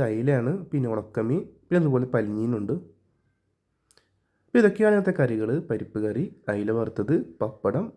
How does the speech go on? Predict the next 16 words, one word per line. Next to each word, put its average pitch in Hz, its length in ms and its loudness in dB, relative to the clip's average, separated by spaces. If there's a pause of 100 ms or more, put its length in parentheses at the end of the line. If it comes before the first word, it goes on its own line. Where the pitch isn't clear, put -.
(100)
മാങ്ങക്കറി, 104 500 -2 (760)
പിന്നെ 208 180 4
ഉണക്കമീൻ, 131 500 2 (280)
പലിഞ്ഞി. 101 340 0 (1400)
ഇനി 262 180 6
കഴിച്ചു 107 300 4
തുടങ്ങിയാലോ? 135 380 2 (720)
ആദ്യം 202 260 4
പരിപ്പിൽ 117 380 -4
നിന്ന് 139 180 2
കുറച്ചെടുത്തിട്ട് 104 800 -4 (320)
ചോറിൽ 107 380 -2
നല്ലപോലെ 110 520 -2
കുഴയ്ക്കാം 101 380 -4
ട്ടോ. 98 100 -6 (2500)
എന്നിട്ട് 220 260 6